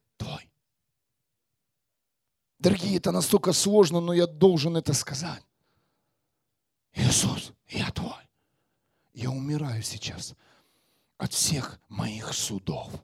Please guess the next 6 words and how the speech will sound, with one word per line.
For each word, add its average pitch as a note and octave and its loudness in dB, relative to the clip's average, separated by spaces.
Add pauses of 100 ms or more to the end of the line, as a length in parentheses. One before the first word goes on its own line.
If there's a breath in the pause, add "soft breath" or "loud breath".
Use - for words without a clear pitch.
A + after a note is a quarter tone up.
(880)
Я - -6
отдаю - -12 (1000)
себя - -6 (300)
тебе - -16 (300)
в - -20
руки". - -12